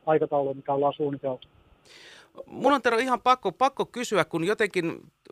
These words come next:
Speaker 2: eilen, kun kuuntelin teidän, ö, jutustelua, sinun ja Lo-, Lotan, niin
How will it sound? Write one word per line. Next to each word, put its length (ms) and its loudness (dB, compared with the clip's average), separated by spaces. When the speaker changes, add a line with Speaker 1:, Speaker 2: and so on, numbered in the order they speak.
Speaker 2:
eilen, 340 2
kun 160 -8
kuuntelin 460 -2
teidän, 280 2
ö, 180 -10
jutustelua, 580 -2
sinun 240 -6
ja 120 0
Lo-, 160 -2
Lotan, 460 0
niin 200 -4